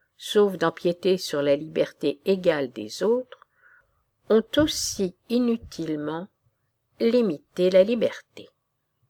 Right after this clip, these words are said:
Sans dire que le mot droit est un héritage très confus du passé, qui ne dit rien ou qui dit trop, la détermination de Mill a permis au philosophe Spencer, à une quantité sans nombre d'écrivains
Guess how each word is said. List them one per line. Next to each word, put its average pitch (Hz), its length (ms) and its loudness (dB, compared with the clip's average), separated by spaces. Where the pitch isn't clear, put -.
Sans 208 280 2
dire 165 480 -4
que - 120 -2
le 175 160 2
mot 175 220 2
droit 180 400 4
est 160 160 -2
un 151 140 -2
héritage 160 560 -6
très - 180 -2
confus 185 400 -6
du 151 140 -20
passé, - 580 -8
qui 240 320 0
ne 196 160 4
dit 151 180 -4
rien 139 500 -6
ou 190 100 -2
qui - 200 -14
dit 139 180 -16
trop, - 400 2
la 190 140 8
détermination 233 840 0
de 147 140 -4
Mill 262 380 0
a 185 80 0
permis 233 400 0
au 196 80 2
philosophe 175 640 0
Spencer, 233 720 -2
à 170 260 2
une 170 220 -2
quantité 175 500 -4
sans 202 280 -2
nombre 202 440 0
d'écrivains 185 680 -6